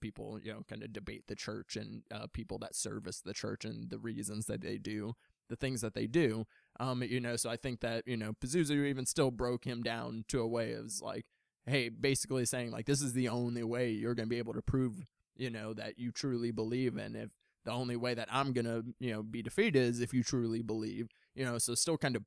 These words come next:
baits him into it, into, you know, taking him and then, and then, uh, jumping out the window,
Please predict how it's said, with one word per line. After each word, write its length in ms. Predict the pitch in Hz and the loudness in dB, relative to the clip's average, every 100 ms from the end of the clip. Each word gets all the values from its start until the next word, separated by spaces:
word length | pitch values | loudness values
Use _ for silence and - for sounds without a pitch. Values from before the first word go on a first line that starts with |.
| _ | _
baits 340 | 135 131 - | 8 8 4
him 160 | 120 110 | 4 6
into 420 | 143 131 - 110 | 4 4 2 2
it, 200 | 113 107 | 0 -2
into, 460 | 117 110 110 107 104 | -4 -2 -2 -4 -6
you 120 | - | -6
know, 140 | 110 107 | -4 -2
taking 420 | - 113 113 117 | 0 -2 -2 -4
him 340 | 113 113 110 - _ _ _ _ - - | -2 -2 -4 -4 _ _ _ _ -20 -2
and 160 | 127 | 0
then, 180 | 113 110 | 0 -2
and 160 | 104 110 | -2 -4
then, 160 | 113 | -4
uh, 240 | 107 113 117 | -4 -4 -4
jumping 380 | 110 113 113 113 | -2 -4 -2 -6
out 140 | 107 | -4
the 60 | 113 | -4
window, 440 | 120 120 123 120 | -2 2 4 4